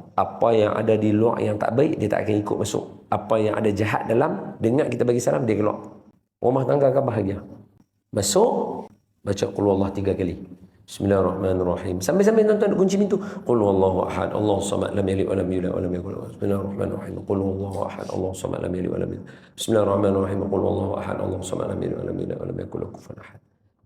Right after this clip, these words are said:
Apa yang ada tak elok kat luar, dia tak akan ikut masuk. Apa yang ada tak elok kat dalam, dia akan keluar. Dia bini nak marah ke apa ke semua, insya-Allah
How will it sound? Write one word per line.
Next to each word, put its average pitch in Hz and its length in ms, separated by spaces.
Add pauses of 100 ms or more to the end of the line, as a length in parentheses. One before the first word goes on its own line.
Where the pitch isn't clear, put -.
Apa 104 480
yang 120 240
ada 120 240
tak - 160
elok 120 240
kat 120 160
luar, 120 160
dia 107 80
tak 110 80
akan 110 160
ikut 104 160
masuk. 107 320
Apa 104 320
yang 113 240
ada 113 160
tak - 160
elok 117 160
kat 107 160
dalam, 113 160
dia 107 160
akan 98 80
keluar. 95 220 (640)
Dia 104 80
bini 104 400
nak 104 80
marah 104 480
ke 104 120
apa 101 300 (140)
ke - 80
semua, 107 240 (320)
insya-Allah 110 720